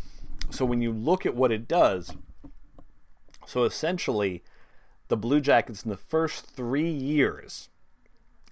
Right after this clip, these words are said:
of this, Alexander Wennberg, you would save four point four million dollars a year on the cap for the first three years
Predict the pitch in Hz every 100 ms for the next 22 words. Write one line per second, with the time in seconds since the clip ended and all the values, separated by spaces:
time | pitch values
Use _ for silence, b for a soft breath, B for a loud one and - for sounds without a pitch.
0 | - 127 123 98 82 - - - - -
1 | - b b b b b b b - -
2 | - - - - - 117 131 139 131 127
3 | 113 110 110 98 85 78 76 - - -
4 | - - - - 117 113 113 95 - -
5 | 156 139 104 87 - - - - - -
6 | 143 147 143 123 120 113 - - 127 123
7 | 120 107 117 117 110 104 98 98 101 95
8 | 92 92 87 85 - 82 - - - -
9 | - - 110 104 117 107 - - 110 113
10 | 131 127 110 113 92 71 - -